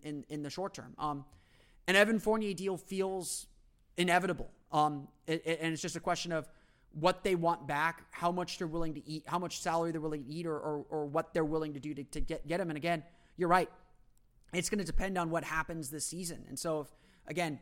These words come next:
at the trade deadline, we're looking at a team that's, that's, you know, hovering around five hundred in the playoff hunt.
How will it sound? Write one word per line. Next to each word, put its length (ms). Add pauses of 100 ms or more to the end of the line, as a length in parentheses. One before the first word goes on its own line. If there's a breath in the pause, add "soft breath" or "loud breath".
at 160
the 60
trade 260
deadline, 440
we're 100
looking 260
at 100
a 60
team 320
that's, 520 (880)
that's, 560 (600)
you 80
know, 220 (280)
hovering 320
around 260
five 240
hundred 280
in 140
the 60
playoff 340
hunt. 280